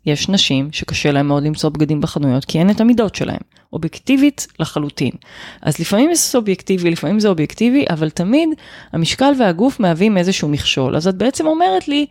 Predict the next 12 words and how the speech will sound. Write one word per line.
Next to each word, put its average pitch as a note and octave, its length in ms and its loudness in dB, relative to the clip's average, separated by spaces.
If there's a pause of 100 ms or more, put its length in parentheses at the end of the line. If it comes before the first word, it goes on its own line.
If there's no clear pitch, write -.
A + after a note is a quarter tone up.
(400)
"לו A#3+ 160 2
הייתי, C#4 460 2 (160)
אה, F3 260 0
מרגישה F3 400 0
שאני A#3 200 0
יכולה G3 220 -2
ללבוש G3+ 280 -2
כל B3 240 -2
דבר, E4+ 340 2 (540)
אז F3 200 -2
יש C#4+ 160 2
סיכוי F4+ 560 2